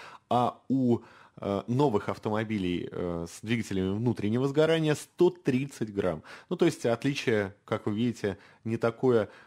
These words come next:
э, значительное. При этом, э, к две тысячи двадцатому году новые автомобили в Европе должны, э, выбрасывать девяносто пять грамм, э, С О два на километр. То есть они будут уже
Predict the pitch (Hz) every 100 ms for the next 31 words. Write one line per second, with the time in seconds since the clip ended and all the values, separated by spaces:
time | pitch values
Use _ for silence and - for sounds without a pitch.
0 | - 104 104 101 127 - - 92 90 -
1 | 117 151 139 117 104 _ _ - 95 95
2 | 92 90 113 127 123 98 101 - 104 98
3 | 95 110 185 - 104 107 156 156 127 -
4 | 113 113 110 107 101 - _ 95 98 107
5 | 151 165 98 98 95 123 123 - - -
6 | 92 101 107 139 139 117 104 - - 98
7 | 113 117 131 127 104 117 101 87 92 113
8 | 107 85 - - - - 104 98 92 -
9 | 113 98 107 160 - - 110 123 127 123
10 | 113 101 78 - - 113 - - 120 175
11 | 127 139 139 - - 143 120 127 151 110
12 | 76